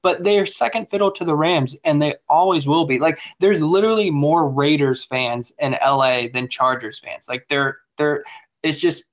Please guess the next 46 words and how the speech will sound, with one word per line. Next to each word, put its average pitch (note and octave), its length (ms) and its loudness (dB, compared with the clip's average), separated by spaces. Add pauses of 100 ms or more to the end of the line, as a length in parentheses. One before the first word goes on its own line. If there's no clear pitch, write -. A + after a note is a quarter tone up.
(120)
it's C#3 120 -8
so F#3+ 200 0
dumb B2+ 380 -2
that A2+ 180 -12
they B2 80 -4
moved B2+ 240 -6
back A#2+ 180 -2
to B2+ 100 -6
L B2 200 0
A. A#2 180 -4
And B2+ 140 -2
like C#3+ 200 -2
you C#3+ 100 -2
said, C#3 260 -4
the C3 80 -6
Broncos, C#3 760 0 (400)
their D3+ 220 -2
fans D#3+ 460 -2
have C3+ 200 -2
showed C#3+ 300 -4
up C#3 160 -4
more C3+ 500 0
in B2+ 160 -8
games C3 380 -2
in B2+ 180 -4
Los B2 280 -2
Angeles B2 500 -4
than B2+ 180 -6
Chargers A#2+ 480 -4
fans A2+ 320 -10
have. - 160 -4
So - 140 -6
I, C3+ 180 0 (140)
I D3+ 100 2
could D3+ 200 -2
definitely E3 320 -2
see C#3+ 140 -8
that C3 160 0
happening, B2+ 420 -2
even G3+ 440 -2
with D3+ 280 -2 (320)
the D3 60 -4
Broncos C#3 400 0
not C3 200 -2
playing C#3 320 -2
well. A#2 300 0